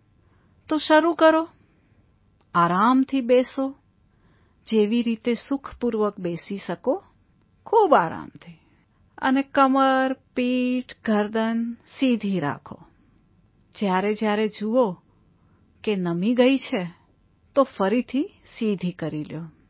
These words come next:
સીધી રાખો. આંખો બંધ રાખો.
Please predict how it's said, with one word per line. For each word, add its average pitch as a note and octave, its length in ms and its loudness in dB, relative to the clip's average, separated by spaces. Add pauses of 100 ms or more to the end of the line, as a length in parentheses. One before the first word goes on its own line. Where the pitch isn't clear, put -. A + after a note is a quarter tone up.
(680)
સીધી A3+ 360 -4
રાખો. - 360 -16 (840)
આંખો A3 440 0
બંધ G#3 300 -2
રાખો. B3 440 -4